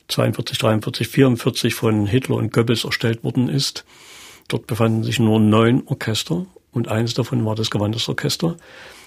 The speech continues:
Auch dann, als die Schließung sämtlicher Theater und Konzerthäuser verfügt worden ist, war das Gewandhausorchester als eines der ganz wenigen Orchester davon ausgenommen, weil es eben auf dieser Gottbegnadetenliste stand. Es hat bei verschiedenen Parteitagen der N S D A P gespielt,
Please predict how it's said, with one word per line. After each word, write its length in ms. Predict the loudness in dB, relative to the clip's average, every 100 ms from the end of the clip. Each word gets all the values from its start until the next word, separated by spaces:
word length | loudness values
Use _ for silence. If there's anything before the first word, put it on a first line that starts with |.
| -20 -4
Auch 180 | -2 2
dann, 200 | 2 2
als 380 | 0 0 0 -2
die 100 | -2
Schließung 460 | 2 2 4 2
sämtlicher 460 | 4 0 0 -2 -2
Theater 420 | -2 -2 -2 -2
und 80 | -2
Konzerthäuser 640 | -2 -2 -2 0 0 -2
verfügt 340 | -6 -10 -6
worden 180 | -4 -2
ist, 300 | -2 -2 -2
war 80 | -4
das 240 | -4 -4
Gewandhausorchester 840 | 0 2 2 2 -2 -4 -4 -4 -4
als 280 | -4 -6 -6
eines 300 | -2 0 0
der 140 | -2
ganz 240 | -2 -2 0
wenigen 280 | 0 -2
Orchester 380 | -6 -6 -6 -4
davon 320 | -4 -4 -4
ausgenommen, 680 | -2 -2 0 2 2 2 0 -6 -20 -20 -12 0
weil 180 | 4
es 140 | 4 2
eben 180 | 0 0
auf 120 | -2
dieser 240 | -2 -2
Gottbegnadetenliste 1040 | -4 -6 -6 -4 -4 -4 -4 -4 -4 -6 -6
stand. 380 | -4 -4 -4 -8 -20 -20 -18 -16 -16 -18 _ _ -18 0 2
Es 140 | 2
hat 220 | 0 -2
bei 260 | 0 2 2
verschiedenen 440 | 0 0 0 0
Parteitagen 640 | -2 -6 -2 -2 -2 -2 -2
der 100 | -2
N 60 |
S 100 | -2
D 140 | -2 -4
A 40 |
P 200 | -4 -6
gespielt, 680 | -4 -6 -2 0 -2 -4